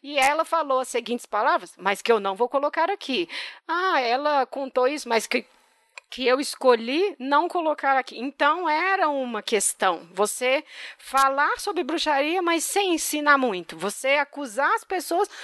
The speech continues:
mas sem dar o sinal ou indicar como que faz tal prática ou não, né? Então, assim, é o que a gente vê,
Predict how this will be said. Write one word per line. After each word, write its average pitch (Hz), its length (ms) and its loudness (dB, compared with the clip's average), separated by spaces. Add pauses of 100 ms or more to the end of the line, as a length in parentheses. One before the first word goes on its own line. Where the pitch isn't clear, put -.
(240)
mas 269 260 2
sem 320 360 0
dar 254 240 2
o 330 80 -2
sinal 269 540 0
ou 262 100 -2
indicar 254 640 0
como 277 420 0
que 262 220 -4
faz 226 400 0
tal 220 240 0
prática 220 640 -2
ou 208 220 2
não, 175 260 -6
né? 247 260 2 (440)
Então, 247 460 0
assim, 214 540 -2
é 214 380 2
o 226 160 0
que 247 360 0
a 226 40 4
gente 226 280 -2
vê, 240 480 0